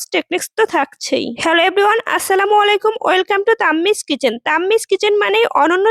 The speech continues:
স্বাদের সহজ রেসিপি। প্রিয় দর্শক, আজ আপনাদের সাথে ডিম আলুর ঝোল রান্নার রেসিপি দেখানোর সাথে সাথে ডিম রান্নার সব ধরনের tips and ট্রিক্সগুলো শেয়ার করব। তাই ভিডিওটি কেটে কেটে না দেখে সম্পূর্ণ ভিডিওটি দেখবেন। ডিম আলুর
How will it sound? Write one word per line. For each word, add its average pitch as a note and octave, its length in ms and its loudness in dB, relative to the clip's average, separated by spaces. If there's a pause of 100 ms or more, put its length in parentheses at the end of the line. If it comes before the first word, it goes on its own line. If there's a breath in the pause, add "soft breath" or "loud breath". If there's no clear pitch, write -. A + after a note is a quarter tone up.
স্বাদের A4+ 220 2 (120)
সহজ D#4+ 260 2 (140)
রেসিপি। A3+ 420 -2 (300)
প্রিয় F4+ 200 2 (120)
দর্শক, G4 240 0 (180)
আজ G#4 80 0 (120)
আপনাদের F#4 380 0
সাথে A4+ 160 2 (120)
ডিম E4+ 180 2 (140)
আলুর G4 280 4
ঝোল D4 240 4
রান্নার G4 340 0
রেসিপি F#4 320 -2 (120)
দেখানোর F4 400 0
সাথে E4+ 280 0
সাথে G4+ 160 0 (100)
ডিম C#4+ 220 2
রান্নার F#4 360 0
সব C#4 160 2 (120)
ধরনের G4 340 2
tips D#4 280 -4
and G4+ 180 0
ট্রিক্সগুলো F4 420 0 (120)
শেয়ার B3+ 180 2 (120)
করব। A#3 200 0 (240)
তাই G4 140 2 (100)
ভিডিওটি F4+ 460 2
কেটে F#4+ 280 0
কেটে G#4+ 240 -2
না D4 140 0
দেখে F4 160 0 (120)
সম্পূর্ণ E4 360 0 (160)
ভিডিওটি E4 360 2 (100)
দেখবেন। F#3+ 340 -4 (500)
ডিম D#4+ 160 2 (140)
আলুর G#4+ 180 4